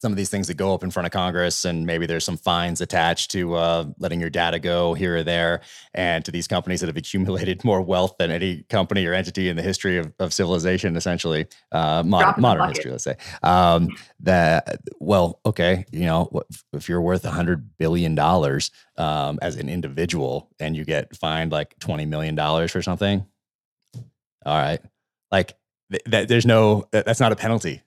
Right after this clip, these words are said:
Speaker 1: You know, you've already made it
Speaker 2: <laughs>
Speaker 1: back in the amount of time it
Speaker 2: Yes.
Speaker 1: took you to transfer it and pay it. You've already made it back. Wh-, who knows how,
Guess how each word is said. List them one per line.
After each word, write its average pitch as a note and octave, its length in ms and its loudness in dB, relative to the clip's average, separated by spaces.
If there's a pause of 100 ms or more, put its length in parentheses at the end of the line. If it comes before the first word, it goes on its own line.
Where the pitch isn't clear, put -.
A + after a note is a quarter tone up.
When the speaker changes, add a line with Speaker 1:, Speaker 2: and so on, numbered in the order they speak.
(180)
Speaker 1:
You F#2 100 0
know, F#2 60 4
you've A2+ 160 6
already C#3 200 8
made C#3 140 8
it C#3 120 0
Speaker 2:
<laughs> C3 100 6
Speaker 1:
back G#2+ 220 0 (260)
in A#2+ 80 2
the B2 40 4
amount B2+ 180 6
of A#2 60 2
time C3+ 160 4
it - 20 6
Speaker 2:
Yes. B2 120 4
Speaker 1:
took C#3+ 140 2
you C3+ 60 4
to A2+ 100 2
transfer C3+ 460 4
it B2 60 6
and A#2+ 120 4
pay C3 240 6
it. A#2+ 80 4
You've A#2+ 120 4
already A#2+ 200 8
made A#2 220 6
it A2+ 160 -6
back. A#2 280 4
Wh-, A#2+ 140 0
who B2 200 6
knows C3+ 200 6
how, F#2 380 2